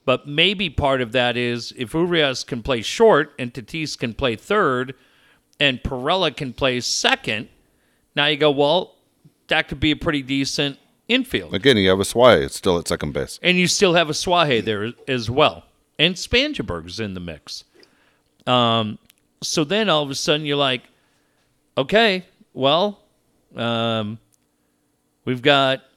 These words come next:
Speaker 1: Hosmer, Asuaje, Urias, Tatis,
Speaker 2: Yeah.
Speaker 1: Hedges,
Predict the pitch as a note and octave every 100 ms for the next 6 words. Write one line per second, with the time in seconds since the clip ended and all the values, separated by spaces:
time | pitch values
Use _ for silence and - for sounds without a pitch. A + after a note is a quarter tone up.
0 | - A#2 D#3 E3 - - F3 F#3 F#3+ _
1 | - A#2 - D3+ D#3 D#3 C#3 C3+ C3+ D3+
2 | - _ _ - C#3+ D3 C#3+ C3+ C#3+ D#3
3 | - _ _ - A2+ - C3+ C3 D3+ D#2+
4 | F2+ - _ _ - F3+ D3+ A2+ G#2+ C3+
5 | -